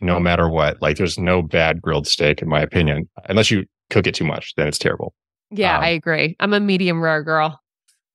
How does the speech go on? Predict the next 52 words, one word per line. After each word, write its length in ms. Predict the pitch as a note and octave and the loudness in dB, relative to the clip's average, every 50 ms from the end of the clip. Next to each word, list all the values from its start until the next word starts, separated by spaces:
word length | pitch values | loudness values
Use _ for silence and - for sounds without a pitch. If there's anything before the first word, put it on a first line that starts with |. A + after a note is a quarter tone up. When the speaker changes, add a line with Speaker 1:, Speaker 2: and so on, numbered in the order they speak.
| _ _ | _ _
Speaker 1:
Yeah. 140 | G2+ E2 D2+ - _ _ | 0 0 0 -2 _ _
I'll, 140 | - C#3 D3+ C#3 C#3 | 0 0 0 0 -2
I'll 120 | D3 E3 | -2 -2
start, 240 | - - G3 F3 C3+ | 0 0 0 0 2
I'll 120 | D3 D#3 | 0 0
say, 200 | D3 - - D#3+ | 0 -2 -2 0
I'll 120 | D3 D3 D3 | 0 0 0
say 180 | - E3+ D3+ | 0 0 0
that. 220 | B2+ A#2 F2+ D#2+ D#2+ | 2 2 0 0 0
That 160 | G#2 A#2 B2+ | 0 0 0
is, 220 | C3+ B2+ A2+ - - _ _ _ _ _ _ _ _ _ | 0 -2 -4 -6 -8 _ _ _ _ _ _ _ _ _
that's 220 | A#2+ B2 D3 - C#3+ | -2 -2 0 0 -2
up 140 | C3 B2 | -2 0
there. 260 | - D#3+ D#3+ D#3+ D#3 - | 0 0 0 0 0 -2
Although 240 | B2 A#2+ B2 B2 | -2 -2 0 2
I've, 240 | A#2+ A2 G2+ F#2 - _ _ _ _ _ _ | 2 2 0 -2 -6 _ _ _ _ _ _
I, 160 | G#2 A2 G2 - | 0 2 2 0
it 260 | D3 - D3 C#3 A2 | -2 -2 -2 -2 -2
constantly 400 | - - G#2+ A2 G#2+ - - G2+ | 0 0 0 0 0 0 0 0
changes. 400 | F2+ - - F#2 F#2 G2 A#2 A2 | 0 0 0 0 2 2 2 2
I'm 140 | G#2 F#2 F2 | 2 2 0
a, 100 | E2 E2+ - _ _ _ _ _ _ _ _ _ _ _ _ _ _ _ _ _ _ _ _ - | 0 -4 -6 _ _ _ _ _ _ _ _ _ _ _ _ _ _ _ _ _ _ _ _ -6
man, 80 | E2 D#2+ | -4 -2
that's 140 | E2+ E2+ - | -2 0 0
not 100 | A2 F2 | 2 2
a 40 | |
rapid 240 | E2 E2+ E2+ E2+ - | 2 2 0 0 0
fire 160 | - E2+ D2+ | 0 0 0
question. 280 | - - F#2 D#2 - - - | 2 0 0 -2 0 -2 0
I'll 120 | G#2+ A2+ | 0 0
just 120 | G#2+ G#2 - | 0 0 0
say 80 | B2+ | 0
steak. 340 | A2+ - - G2 D2 D2 - | 0 2 0 0 0 0 0
I'm 80 | E2+ E2+ | 0 0
gonna 120 | F2 F2+ | 2 2
go 60 | F2 | 0
with 80 | E2 - | 0 0
steak. 220 | - - D2 D2 - _ _ _ _ _ _ _ _ _ _ _ _ _ _ | 0 -2 -2 -2 -8 _ _ _ _ _ _ _ _ _ _ _ _ _ _
Speaker 2:
I 80 | - F#3+ | -8 -6
love 240 | F#3 F3 E3+ E3 D#3+ | 0 2 2 2 2
that. 200 | D#3 - - - _ _ _ _ _ _ _ | 0 -4 -4 -6 _ _ _ _ _ _ _
Well, 320 | - B3 C4+ C4 B3 - - _ _ _ _ _ - | -2 0 2 2 2 0 -2 _ _ _ _ _ 0
Andrew, 380 | C4 C#4+ C4+ A#3 C4 C4 B3+ A3+ - _ | 2 2 2 0 -2 -2 -2 -4 -4 _
thank 240 | C#4+ D4 C#4+ A#3+ - | 0 0 0 -2 -4
you 100 | B3+ G#3+ | -8 -6
so 200 | - - F#3+ F3+ | -2 0 0 2
much. 320 | F3 F3 F3 F3 F3 - - | 2 2 2 2 0 -2 -8
Where 400 | - A3 G3+ A#3+ C4 C#4 D4 D#4 | -8 -6 -4 -2 0 0 -2 -4
can 180 | - F4 F4 D#4+ | -6 -8 -8 -4
people, 720 | C4+ C#4+ C4+ - - A#3 A3 G#3+ G#3 G3+ G3 F#3+ D3+ - - _ _ _ | -4 -4 -4 -2 -2 -2 0 0 0 0 0 -2 -2 -4 -8 _ _ _
you 160 | G3+ G#3 G3+ | 0 0 2
know, 360 | F#3+ F3+ E3+ D#3+ D#3+ - - | 2 2 2 0 -2 -4 -8